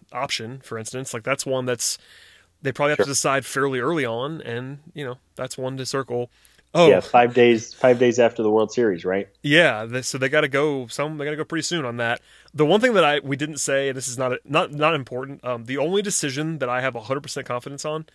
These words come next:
Speaker 1: going into the offseason is that Billy Hamilton will not be, be getting his seven point five million dollar club option picked up.
Speaker 2: Yeah. Sorry, Billy.
Speaker 1: Sorry, Billy. But, uh, listen, he got, he got paid one lo-, long ago, but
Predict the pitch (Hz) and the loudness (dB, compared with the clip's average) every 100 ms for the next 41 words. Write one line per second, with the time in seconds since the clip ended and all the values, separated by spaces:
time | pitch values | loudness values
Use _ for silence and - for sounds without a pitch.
0 | _ _ _ _ - 135 135 131 123 120 | _ _ _ _ -4 -2 -2 -4 -4 -4
1 | 117 139 143 127 117 107 139 135 131 139 | -4 -8 -8 -8 -10 -6 -6 -4 -4 -4
2 | 147 143 143 - _ - 135 123 135 135 | -10 -10 -12 -18 _ -8 -6 -2 -2 -2
3 | 131 - 123 139 131 120 113 127 120 110 | -8 -10 -8 -4 -4 -4 -6 -6 -6 -12
4 | - 113 113 110 107 107 107 - _ - | -10 -10 -10 -12 -12 -12 -14 -16 _ -14
5 | 117 110 - - - - 85 82 82 _ | -12 -12 -16 -20 -20 -14 -10 -8 -10 _
6 | _ - 110 98 95 92 92 156 143 135 | _ 4 6 8 8 6 4 2 0 -4
7 | 131 _ - - 123 117 117 110 _ _ | -6 _ -18 -6 -4 -4 -4 -8 _ _
8 | _ - 143 - 107 - _ 143 151 120 | _ -10 -10 -8 -14 -18 _ -8 -8 -4
9 | 139 127 143 127 120 120 120 123 - 131 | -6 -4 -4 -4 -6 -8 -8 -10 -8 -6
10 | 127 131 123 117 117 113 110 113 | -4 -2 -4 -4 -6 -6 -6 -8